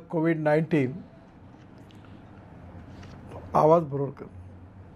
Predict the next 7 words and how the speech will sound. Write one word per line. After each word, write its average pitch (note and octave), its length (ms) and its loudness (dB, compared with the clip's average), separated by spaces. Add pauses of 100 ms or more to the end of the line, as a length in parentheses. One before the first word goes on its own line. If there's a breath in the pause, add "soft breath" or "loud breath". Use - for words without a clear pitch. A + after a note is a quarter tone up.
(120)
We D#3 220 4
are E3 120 8
all F3 220 8
facing E3 500 -2
crucial D#3 380 -2
problems. C3+ 560 -2 (3000)
Basically, F#3 1000 6